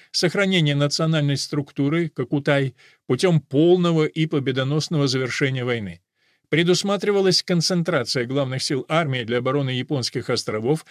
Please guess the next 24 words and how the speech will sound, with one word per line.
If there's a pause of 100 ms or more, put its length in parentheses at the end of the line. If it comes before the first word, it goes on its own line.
(260)
предлагались
меры
для
увеличения
производства
вооружений, (180)
усиления
сплоченности
всего
народа. (400)
В
случае
невозможности
предотвратить
продвижение
противника
вглубь
страны,
планировалась
все-таки
эвакуация
императора
и
правительства